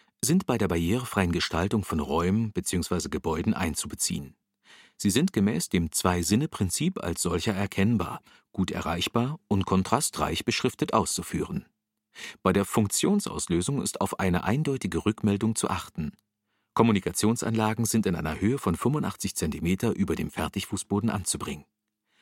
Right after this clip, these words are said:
Werden mehrere Bedienelemente übereinander geordnet, dürfen einhundertfünf Zentimeter nicht überschritten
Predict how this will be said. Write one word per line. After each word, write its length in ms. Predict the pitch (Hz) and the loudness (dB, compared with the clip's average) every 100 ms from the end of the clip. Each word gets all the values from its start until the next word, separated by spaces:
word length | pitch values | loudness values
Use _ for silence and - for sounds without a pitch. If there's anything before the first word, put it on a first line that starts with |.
| _ | _
Werden 240 | 107 131 143 | 2 2 2
mehrere 400 | 165 180 131 104 | 0 0 0 0
Bedienelemente 800 | 90 110 165 - 90 85 87 - | 0 0 0 2 2 2 2 0
übereinander 560 | 90 82 82 139 113 | 0 0 0 0 0
geordnet, 540 | - - 82 - 110 - _ _ _ - | -2 -4 -2 0 -2 -2 _ _ _ 2
dürfen 320 | 98 - - | 2 4 2
einhundertfünf 680 | 104 120 104 82 - 104 - | 4 4 2 0 2 2 2
Zentimeter 560 | - 107 107 104 98 87 | 2 2 4 2 2 4
nicht 240 | 110 - | 4 2
überschritten 580 | - - 113 110 113 | -4 0 2 2 2